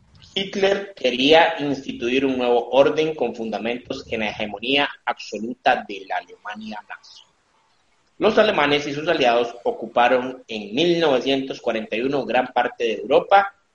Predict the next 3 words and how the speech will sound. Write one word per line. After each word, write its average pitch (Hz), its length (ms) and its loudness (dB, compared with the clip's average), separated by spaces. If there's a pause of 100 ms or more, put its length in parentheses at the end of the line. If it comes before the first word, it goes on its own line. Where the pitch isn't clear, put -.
(840)
y 143 340 -10
del 135 440 2
norte 143 580 0